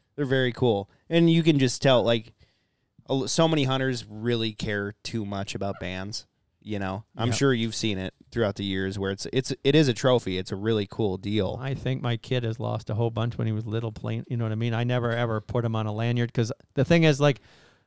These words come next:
Speaker 2: everybody takes 'em out when they're hunting and puts 'em on a lanyard. It's like, look at the money you spend on the best camouflage, and then you bring as much silver as you want. It's like,
Speaker 1: <laughs>
Speaker 2: uh, to me, that was the dumbest.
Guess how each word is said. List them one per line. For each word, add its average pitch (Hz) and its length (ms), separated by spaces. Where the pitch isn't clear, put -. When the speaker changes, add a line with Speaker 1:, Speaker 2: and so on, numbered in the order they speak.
Speaker 2:
everybody 160 360
takes 175 320
'em 143 100
out 147 160
when 139 120
they're 123 100
hunting 131 280
and 117 80
puts 131 200
'em 123 100
on 120 80
a 113 60
lanyard. 135 420
It's 127 160
like, 117 140
look 143 180
at 165 140
the 135 80
money 127 280
you 117 100
spend 127 300
on 110 100
the 101 80
best 120 300
camouflage, 110 580
and 110 100
then 113 120
you 113 100
bring 117 320
as 110 140
much 123 220
silver 127 400
as 110 160
you 117 100
want. 120 220
It's 104 200
like, 101 160
Speaker 1:
<laughs> 131 100
Speaker 2:
uh, 120 120
to 131 100
me, 135 180
that 120 180
was 113 140
the 110 80
dumbest. 120 380